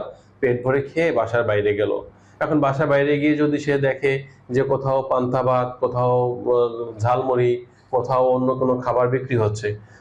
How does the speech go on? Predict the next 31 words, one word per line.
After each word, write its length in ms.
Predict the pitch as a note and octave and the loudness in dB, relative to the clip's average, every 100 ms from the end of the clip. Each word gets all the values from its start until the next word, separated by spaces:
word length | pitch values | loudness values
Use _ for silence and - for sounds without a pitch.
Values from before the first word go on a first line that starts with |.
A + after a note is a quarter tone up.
| - | -6
তখন 240 | C3+ D3+ | -2 0
আপনার 480 | C#3 C#3 D3 D3 C#3+ | 0 0 0 0 -2
স্ত্রী 200 | C#3 D3+ | -2 -2
কিন্তু 200 | D3 - | 0 0
ওগুলো 220 | - D3 | 0 0
খেতে 220 | - A#2+ | -2 -2
ইচ্ছা 200 | C#3+ - | -2 -2
করবে 240 | D3 D3+ D#3+ | -2 -2 0
না, 100 | D#3+ | -2
দেখতে 420 | A#2 C3+ C3 D3+ | -2 -2 0 0
ইচ্ছা 240 | B2+ - | 0 -2
করবে 300 | G#2+ G2+ G2 | -4 -2 -4
না। 120 | F#2+ F#2+ - - - - _ _ _ _ _ - | -6 -8 -12 -20 -20 -20 _ _ _ _ _ -2
আর 60 | C3+ | 0
যদি 200 | C3+ C#3 | 2 2
এমনটা 320 | C3+ C#3 C#3+ | 2 0 0
হয় 220 | C3+ A#2+ A2+ - - - | 0 0 -2 -10 -12 -2
যে 140 | B2 | 2
আপনার 360 | B2 B2 C#3+ C#3 | 2 2 2 2
স্ত্রী 220 | C#3 D3 | 0 0
প্রচণ্ড 480 | D3 D3+ E3+ E3+ E3 | 0 0 0 0 0
ক্ষুধার্ত, 680 | E3 C3+ C3 B2+ A#2+ A2 A2 | 0 0 0 0 0 -2 0
তৃষ্ণার্ত, 560 | C#3 - C#3 A2+ G#2 - - - - | -4 -2 -2 -2 -6 -8 -10 -20 -6
তখন 240 | B2+ C#3 B2 | -2 0 2
বাসার 300 | A#2+ B2 C#3 | 0 0 2
বাইরে 260 | C3+ C#3+ | 2 2
গেলে 260 | C#3+ C#3+ C#3 | 2 0 0
ঝালমুড়ি 380 | A2 A#2 C3+ C#3 | 0 2 2 2
দেখলেও 280 | D3 D#3+ | 0 0
খেতে 260 | D#3+ D#3 - | -2 -2 0
চাইবে, 400 | F#3+ F#3 D3 - | 0 0 0 -2